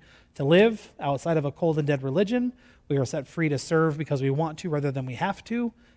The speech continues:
And we're free to transform those things in the world that we do not like, including ourselves. So we'll be focusing on what it means, um, to, uh, transform the world, and maybe even some examples of things in the world that,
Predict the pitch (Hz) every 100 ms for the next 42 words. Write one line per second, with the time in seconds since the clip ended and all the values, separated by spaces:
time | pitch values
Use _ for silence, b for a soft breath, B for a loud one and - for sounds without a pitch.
0 | b 139 127 117 - - 175 175 156 151
1 | 147 139 151 143 135 - 147 143 143 143
2 | 127 131 127 131 127 123 120 180 165 151
3 | - 135 127 123 135 113 - 156 151 156
4 | 131 127 - - 78 - - - _ _
5 | _ _ _ _ 131 123 120 143 143 135
6 | 139 131 131 143 139 135 135 139 135 147
7 | 151 156 160 - 151 139 135 131 127 -
8 | 147 139 135 135 135 b b b - 135
9 | 123 - 151 143 180 185 185 214 226 202
10 | 165 139 139 143 143 143 - 139 131 131
11 | 135 131 135 131 123 - 143 139 143 135
12 | 143 156 147 143 139 -